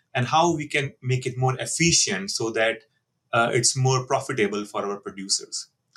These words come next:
So I finished my P H D from Maryland, uh, College Park. And then after that, I was very, very fortunate that I got into a postdoc position, uh, for Agriculture Canada. So I,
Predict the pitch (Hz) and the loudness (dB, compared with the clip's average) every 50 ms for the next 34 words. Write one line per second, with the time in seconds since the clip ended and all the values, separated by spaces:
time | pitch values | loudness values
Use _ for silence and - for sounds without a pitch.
0 | - - - - _ _ _ _ _ - - - 139 143 135 - 202 214 247 240 | -20 -20 -20 -20 _ _ _ _ _ -4 0 2 2 2 2 2 0 0 2 0
1 | - 240 226 208 214 - 170 165 165 165 - 160 156 151 - 165 151 143 143 143 | 0 0 0 0 0 2 2 2 2 2 0 0 0 -2 0 0 0 0 0 0
2 | 143 143 147 147 151 147 151 - - 127 123 123 123 - - - - 127 127 131 | 0 -2 -2 -6 -8 -10 -8 -4 -2 0 2 2 0 -2 -4 -4 -4 -2 -2 0
3 | 127 - - - 135 139 156 165 - - - 135 135 135 139 165 175 175 - - | 0 -2 0 2 2 2 2 0 -2 -6 -6 -4 -4 -2 -2 0 0 0 2 0
4 | 165 180 - - 240 226 147 135 131 131 135 131 - - 135 131 131 139 131 123 | 0 0 -2 -6 -6 -2 0 0 0 0 -2 -2 0 2 2 2 2 0 0 -2
5 | - - - 127 - 180 202 214 214 214 180 185 175 170 - - 147 131 127 127 | -2 -4 -6 -4 0 2 2 2 2 0 0 0 0 0 0 0 0 0 2 0
6 | - 135 123 120 120 135 131 131 117 117 113 123 135 143 - 143 131 127 123 113 | 0 -2 -2 -6 -6 -6 -4 -4 -4 -4 -2 -4 -6 -6 -6 -8 -6 -6 -6 -6
7 | _ - 330 196 - - - 202 - - - 110 110 117 110 - 127 123 127 127 | _ -2 0 0 0 0 -2 -4 -6 -4 -6 -4 -2 -2 -2 -2 -2 -2 -4 -6
8 | - _ _ _ _ _ _ _ _ - - 120 120 120 120 - 131 127 - 131 | -8 _ _ _ _ _ _ _ _ 0 2 4 4 4 4 0 -2 -2 -2 -4
9 | 123 123 156 151 - 147 139 - 131 - - 120 113 107 101 85 - - _ _ | -4 -4 -4 -2 -2 0 0 0 -2 -2 -2 -4 -2 -4 -4 -8 -12 -18 _ _
10 | _ _ _ _ _ _ _ _ _ _ _ - - - 139 127 120 120 123 120 | _ _ _ _ _ _ _ _ _ _ _ -2 0 2 4 6 6 6 4 2
11 | 117 117 117 117 113 117 123 | 0 -2 -2 -2 -4 -6 -10